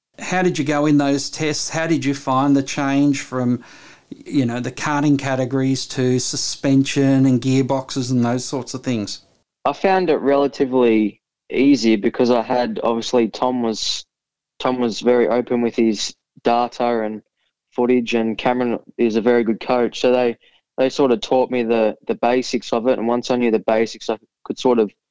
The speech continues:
Speaker 2: start to understand what making suspension changes does to the car and that sort of stuff, and what changing the geometry does to the car, and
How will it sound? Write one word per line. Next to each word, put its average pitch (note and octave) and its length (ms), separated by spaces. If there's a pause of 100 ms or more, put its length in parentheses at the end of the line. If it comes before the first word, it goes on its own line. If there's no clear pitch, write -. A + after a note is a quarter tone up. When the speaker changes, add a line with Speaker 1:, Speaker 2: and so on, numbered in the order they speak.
(280)
Speaker 2:
start B2 400
to - 160
understand A#2 640
what A#2 240 (880)
making A#2+ 440
suspension A#2 580
changes A2+ 560
does A#2 320
to A2+ 100
the A2 120
car A#2 480
and G#2 200 (920)
that - 160
sort A#2+ 180
of A2+ 80
stuff, A#2+ 300
and A#2 260 (220)
what B2 280 (100)
changing A#2+ 480
the A2 100
geometry A#2 460
does A#2 280
to - 60
the A#2+ 80
car, A#2 460
and G#2 180